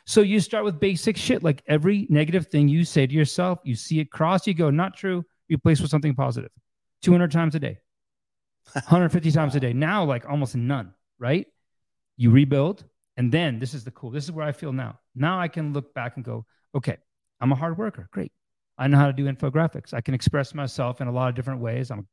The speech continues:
Speaker 1: really good athlete," right?
Speaker 2: Mm-hmm.
Speaker 1: I, I know people. I have this ability to connect with people at a spiritual level, right? I'm like a house that was built in nineteen sixty-nine, right? I'm, I'm not, I'm leaving out the wet bar.
Speaker 2: It's a good year.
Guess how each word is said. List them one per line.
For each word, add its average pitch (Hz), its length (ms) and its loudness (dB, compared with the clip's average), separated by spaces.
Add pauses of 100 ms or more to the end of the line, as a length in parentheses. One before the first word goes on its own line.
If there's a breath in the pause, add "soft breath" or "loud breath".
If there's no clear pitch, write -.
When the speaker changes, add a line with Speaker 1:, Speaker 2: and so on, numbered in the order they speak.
(120)
Speaker 1:
really 123 220 -4
good 98 120 -6
athlete," 135 440 -6 (520)
right? 135 280 2 (180)
Speaker 2:
Mm-hmm. 82 140 -18 (220)
Speaker 1:
I, 117 160 -8
I 131 60 -2
know 120 200 -2
people. 180 760 -4
I 123 140 -10
have 120 240 -10
this 117 160 -14
ability 120 320 -4
to - 120 -18
connect 123 280 0
with 151 120 -2
people - 360 0
at 113 60 -6
a 113 40 -8
spiritual 127 520 2
level, 156 340 -2 (960)
right? 147 320 0
I'm 139 120 0
like 151 160 0
a 131 40 -4
house 185 380 -2
that 185 100 -6
was 139 80 -4
built 156 240 -4
in 131 80 -4
nineteen 143 380 -4
sixty-nine, 135 640 -8 (520)
right? 151 260 4 (160)
I'm, 131 260 -6
I'm 123 120 -2
not, 151 300 -2 (180)
I'm 139 260 -2
leaving 151 220 4
out 156 140 4
the 135 80 2
wet 147 220 4
bar. 202 240 4
Speaker 2:
It's - 180 -16
a - 100 -20
good - 180 -4
year. 76 280 -8